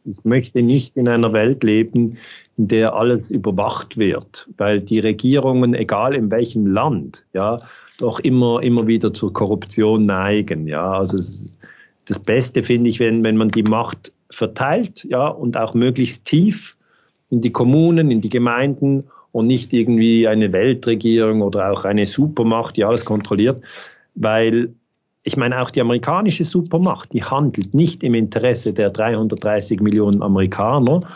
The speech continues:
sondern sie arbeitet im Interesse der, ja, nicht einmal zehn Prozent, das sind eher ein Prozent der amerikanischen Bevölkerung,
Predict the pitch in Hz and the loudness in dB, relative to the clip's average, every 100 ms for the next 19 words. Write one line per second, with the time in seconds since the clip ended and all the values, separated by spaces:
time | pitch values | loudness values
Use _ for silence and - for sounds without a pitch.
0 | - - - - 107 107 139 170 202 170 | -20 -20 -14 -6 -2 2 2 2 0 0
1 | 120 - 117 110 110 123 127 123 - 110 | -2 -4 -6 -4 -2 -2 -2 -2 -4 -2
2 | 107 101 - 117 117 123 - 101 95 98 | 0 -2 -2 -2 -2 -4 0 -2 -2 -10
3 | - _ _ _ - - 95 104 - - | -20 _ _ _ -20 -6 -4 -4 -6 -16
4 | - - 175 117 120 120 107 101 98 117 | -20 -8 0 2 2 2 0 0 0 0
5 | 143 160 160 202 135 92 - 110 113 123 | 0 0 -2 0 -2 -2 -2 -2 2 2
6 | 110 104 147 175 170 160 160 165 156 156 | 2 0 2 2 0 -4 0 0 0 0
7 | 139 147 143 131 135 135 147 139 - 117 | 0 -2 0 -2 -2 -4 -4 -2 0 0
8 | 123 - 123 131 | 0 -2 0 0